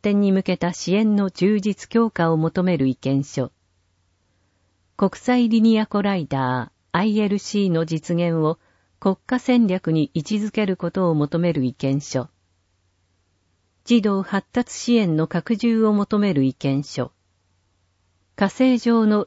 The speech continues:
維持整備に対する国の支援を求める意見書。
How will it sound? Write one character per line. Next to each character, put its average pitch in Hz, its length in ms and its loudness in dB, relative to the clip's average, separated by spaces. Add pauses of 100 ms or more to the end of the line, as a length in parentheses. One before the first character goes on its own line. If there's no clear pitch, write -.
維 233 100 4
持 202 200 -2
整 233 260 0
備 185 140 0
に 156 140 0
対 170 220 -2
す 170 200 -4
る 143 180 0 (260)
国 220 300 4
の 220 140 4
支 202 240 -2
援 233 260 4
を 220 60 2
求 214 240 0
め 214 160 0
る 143 80 4
意 139 100 2
見 147 300 -2
書。 - 260 -8